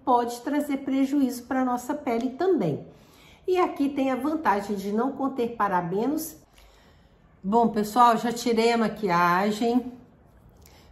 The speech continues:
fiz uma limpeza lá com a minha água micelar e vou colocar aqui pra vocês verem como ele age na pele.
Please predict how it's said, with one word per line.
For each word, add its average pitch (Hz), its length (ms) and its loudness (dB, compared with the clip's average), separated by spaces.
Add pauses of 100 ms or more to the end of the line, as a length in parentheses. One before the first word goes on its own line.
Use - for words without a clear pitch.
fiz 214 240 0
uma 214 160 4
limpeza 202 520 0
lá 185 180 4
com 202 120 -6
a 196 40 0
minha 190 200 2
água 180 320 2
micelar 170 1000 -2 (1080)
e 247 120 -4
vou 240 180 -4
colocar 220 460 0
aqui 202 180 -4
pra 208 200 -4
vocês - 760 -10 (1700)
verem 185 420 -2
como 196 300 -4
ele 190 200 -2
age 170 260 -4
na 180 140 -6
pele. 127 500 -12